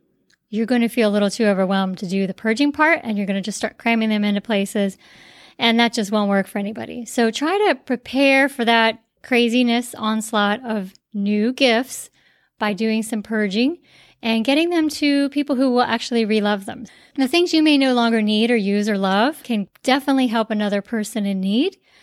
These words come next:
So think about donating maybe your children's toys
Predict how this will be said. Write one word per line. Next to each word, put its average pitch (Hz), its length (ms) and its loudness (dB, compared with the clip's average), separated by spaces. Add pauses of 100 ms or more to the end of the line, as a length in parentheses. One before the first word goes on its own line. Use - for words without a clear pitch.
(140)
So - 180 -6
think 349 240 -2
about 285 380 2
donating 262 720 2
maybe 233 280 -4
your 240 140 -2
children's 240 440 -2
toys 277 600 2